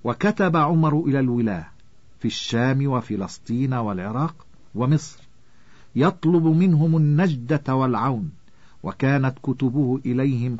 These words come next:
قصيرة عميقة التأثير، ونصها:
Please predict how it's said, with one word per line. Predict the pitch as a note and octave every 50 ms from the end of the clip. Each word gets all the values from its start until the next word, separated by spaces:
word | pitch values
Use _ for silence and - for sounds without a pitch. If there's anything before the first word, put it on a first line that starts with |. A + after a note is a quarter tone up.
| -
قصيرة | - B2 A#2+ - - D3+ D3+ A#2 F2+ E2 - - - - - - - - - - - -
عميقة | - - G#2+ A#2 A#2 B2+ D3 E3 E3 E3+ - D3 C#3 -
التأثير، | C3+ C3 - - - A#2+ - - - - D3 D#3+ E3+ D3+ C3 - - - - - - - -
ونصها: | A2 G#2+ G#2 G2 - - - D#3 C3+ E3+ F#3+ F3